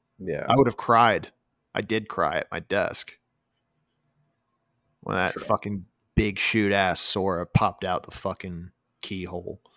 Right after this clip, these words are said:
Speaker 1: I think it would do numbers to do, like, um, a live
Speaker 2: And do numbers on a
Speaker 1: reaction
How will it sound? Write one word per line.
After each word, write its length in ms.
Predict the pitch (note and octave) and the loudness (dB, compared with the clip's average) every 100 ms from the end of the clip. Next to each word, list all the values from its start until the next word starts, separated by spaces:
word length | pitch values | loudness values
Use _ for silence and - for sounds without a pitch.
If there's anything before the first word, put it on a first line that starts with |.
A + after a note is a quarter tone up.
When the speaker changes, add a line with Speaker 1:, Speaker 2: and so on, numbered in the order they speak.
| _ _ _ _ _ _ _ _ - | _ _ _ _ _ _ _ _ -8
Speaker 1:
I 140 | G#2 | -6
think 440 | A#2+ C#3 C#3 - - _ | -4 -6 -6 -10 -20 _
it 140 | - G#2+ | -6 -4
would 260 | G#2 F#2+ - _ _ _ | -4 -6 -10 _ _ _
do 180 | - A2 | -6 -4
numbers 680 | G2 F2+ F2 E2+ E2 - - - | -4 -4 -6 -6 -6 -6 -10 -12
to 120 | G2 | -8
do, 300 | E2+ F#2 F2+ | -4 -4 -2
like, 320 | F2 E2 - | -4 -8 -10
um, 540 | F2 E2 D#2+ D#2+ D#2+ - _ _ _ _ _ | -6 -4 -4 -8 -12 -16 _ _ _ _ _
a 60 | G2 | -6
live 220 | F2 F2 | -2 0
Speaker 2:
And 80 | C3 | 2
do 120 | F3+ | 4
numbers 300 | F3 E3 D#3+ | 6 6 8
on 80 | D#3 | 6
a 40 | |
Speaker 1:
reaction 160 | A#2+ | 6